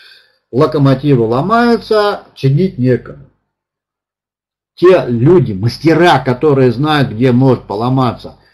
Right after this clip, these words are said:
э, что-либо, уходят на пенсию, их нету.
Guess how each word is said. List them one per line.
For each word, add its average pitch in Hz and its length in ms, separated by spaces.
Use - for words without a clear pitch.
э, 104 380
что-либо, 196 840
уходят 285 460
на 202 140
пенсию, 196 480
их 139 140
нету. 123 440